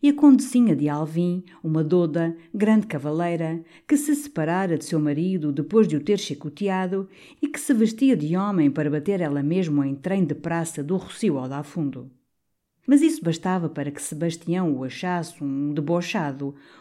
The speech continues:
um perdido. Ouvira que ele tinha ido para o Brasil para fugir aos credores, que enriquecera por acaso numa especulação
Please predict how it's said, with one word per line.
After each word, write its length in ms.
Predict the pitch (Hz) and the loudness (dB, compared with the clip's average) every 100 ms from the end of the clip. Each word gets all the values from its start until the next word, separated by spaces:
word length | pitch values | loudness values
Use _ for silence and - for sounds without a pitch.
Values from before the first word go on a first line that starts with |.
| - | -2
um 120 | 202 | 0
perdido. 680 | 151 190 202 180 135 135 - _ _ _ _ _ _ | 2 2 4 2 0 -6 -12 _ _ _ _ _ _
Ouvira 400 | - 165 208 175 | 0 4 4 4
que 140 | 147 151 | 2 -2
ele 100 | 147 | -2
tinha 240 | 180 160 | 2 2
ido 160 | 175 170 | 4 0
para 200 | 147 139 | -2 -6
o 60 | 139 | -4
Brasil 520 | 165 170 185 185 196 | -2 0 0 0 0
para 160 | 240 | -2
fugir 380 | 240 240 220 185 | -2 0 0 0
aos 140 | 127 - | -2 -6
credores, 760 | 160 170 175 147 143 127 - _ _ _ _ _ _ - | -2 -2 0 -2 -4 -12 -20 _ _ _ _ _ _ 6
que 120 | 285 | 8
enriquecera 520 | 269 277 - 254 269 | 8 4 0 2 2
por 180 | - 147 | 0 -4
acaso 720 | 139 170 170 170 143 139 127 | -4 -4 -4 -4 -6 -8 -2
numa 260 | 160 190 | 2 4
especulação 880 | 165 - 147 - 170 165 185 185 202 | 2 -2 -8 -2 -2 -2 -2 0 -2